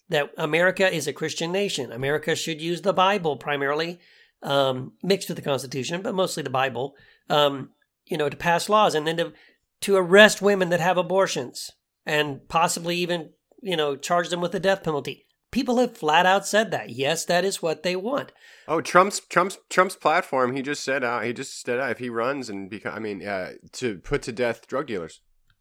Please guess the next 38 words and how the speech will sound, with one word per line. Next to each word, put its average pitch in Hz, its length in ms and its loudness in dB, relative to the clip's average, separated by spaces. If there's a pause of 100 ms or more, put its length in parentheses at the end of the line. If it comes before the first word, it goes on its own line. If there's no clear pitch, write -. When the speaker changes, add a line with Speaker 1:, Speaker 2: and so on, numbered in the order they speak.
Speaker 1:
Yes. 247 260 0 (500)
So, - 440 4
okay, 214 360 0
so - 160 -4
Matt, 185 320 2
here's 220 320 2
how 208 260 4
it 180 120 -8 (160)
applies 165 400 2
to 175 100 -6
you 165 180 -2
and 151 100 -4
me 139 320 -6
and 127 100 -8
people 147 240 -6
like 139 220 0
us. - 320 -6 (500)
It, - 180 -8
let's 233 380 2
fast 202 320 2
forward 185 300 2
to 170 100 0
the 156 100 2
day, 143 460 -2
let's 185 240 0
say 214 220 4
those 190 200 0
people 190 500 -4
get 190 280 0
power. 131 580 0
They 175 460 0 (240)
start - 400 2
passing 190 460 -2
these 180 180 -4
kinds 170 300 -2
of 151 280 -8
extreme 170 520 -2
laws. 131 460 0